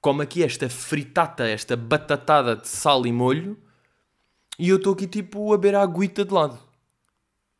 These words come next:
Não é este o deal, não é este o deal. Epá, até que o, o intervalo,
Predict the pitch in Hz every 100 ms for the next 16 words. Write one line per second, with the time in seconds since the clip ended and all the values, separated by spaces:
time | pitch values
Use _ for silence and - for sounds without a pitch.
0 | _ _ _ 107 113 113 127 143 - 175
1 | 139 135 151 160 190 240 _ _ _ _
2 | _ _ _ _ _ _ _ _ 107 127
3 | 165 - 202 151 117 92 - - - -
4 | _ _ _ _ _ - - 349 349 392
5 | 370 320 285 262 240 220 208 196 - 180
6 | 175 147 117 95 -